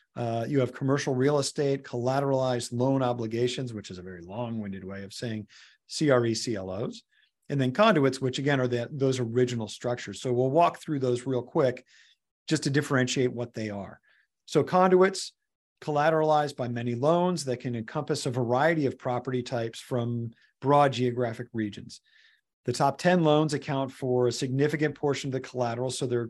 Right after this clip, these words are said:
they're essentially top heavy. Um, the interest rate is fixed,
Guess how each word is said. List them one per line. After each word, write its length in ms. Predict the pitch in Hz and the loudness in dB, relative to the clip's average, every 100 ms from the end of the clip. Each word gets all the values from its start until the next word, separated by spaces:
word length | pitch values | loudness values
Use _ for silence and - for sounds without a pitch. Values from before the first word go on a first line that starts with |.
| - - | -8 -4
they're 200 | 120 117 | -4 -4
essentially 400 | - 131 123 113 | -6 -6 -6 -8
top 320 | - 147 - | -4 -6 -2
heavy. 380 | 127 110 123 - _ - - - _ - | -4 -2 -6 -8 _ -20 -20 -20 _ -6
Um, 440 | 127 117 113 113 - - | -2 -2 -4 -6 -8 -4
the 140 | 151 | -2
interest 240 | 156 147 | -2 -2
rate 140 | 151 117 | -2 -2
is 100 | - | 0
fixed, 440 | 208 240 - - | 0 0 -2 -16